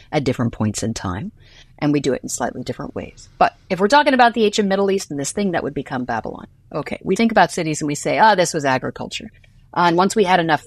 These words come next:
food, then we had enough babies, and that's how populations grow," you know, and then some problems with disease, and then some problems with warring, and so on and so forth. But how do you actually build out that demographic question? How do you get enough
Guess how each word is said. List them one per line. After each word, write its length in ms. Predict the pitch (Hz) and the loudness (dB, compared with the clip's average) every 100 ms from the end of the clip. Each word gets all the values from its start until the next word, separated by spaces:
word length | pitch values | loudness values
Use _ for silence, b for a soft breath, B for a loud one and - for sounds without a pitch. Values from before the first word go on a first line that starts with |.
| - | 0
food, 480 | 285 302 294 285 180 | 2 4 4 2 0
then 240 | 190 208 | 0 2
we 120 | 196 | 0
had 160 | 165 170 | 0 0
enough 220 | 151 131 - | 0 -4 2
babies, 480 | 233 247 240 233 202 | 4 4 4 2 2
and 160 | 143 | 0
that's 220 | 160 180 - | 0 0 0
how 100 | 165 | -2
populations 800 | - 160 139 139 147 123 117 | 0 -4 -4 -4 -4 -4 -8
grow," 580 | - 202 208 202 196 185 B B B B | -4 2 4 4 2 0 B B B B
you 140 | 196 | 2
know, 340 | 180 160 160 | 6 6 4
and 160 | 160 160 | 4 2
then 220 | 175 180 | 2 0
some 160 | 170 156 | -2 -2
problems 500 | 175 151 156 151 - | 2 2 2 -4 -2
with 180 | 143 - | -4 -4
disease, 460 | 135 208 208 185 | 0 2 2 0
and 80 | 151 | 0
then 160 | 151 143 | -2 -2
some 160 | - | -4
problems 380 | 120 135 127 - | 0 0 0 -6
with 160 | 123 - | -8 -6
warring, 580 | 170 214 196 185 170 | 2 4 4 2 0
and 140 | 147 135 | -2 -2
so 80 | 156 | -2
on 80 | |
and 100 | 127 | -2
so 140 | 120 160 | -2 -4
forth. 240 | 143 135 | -2 -4
But 160 | - 165 | -4 -4
how 220 | - 185 | 2 2
do 80 | 180 | 2
you 100 | 156 | 0
actually 480 | 143 - 143 127 B B B 156 | 0 -2 -4 -4 B B B 2
build 320 | 165 156 147 | 4 6 6
out 320 | 147 135 117 b b b | 4 2 -2 b b b
that 220 | - 131 127 | -2 -2 0
demographic 580 | 143 139 131 - - | -2 -2 -4 -8 -12
question? 360 | - 113 - - | -6 -4 -4 -6
How 140 | - | 0
do 60 | 226 | 2
you 80 | 208 | 4
get 140 | 175 | 2
enough 200 | 190 165 | 2 2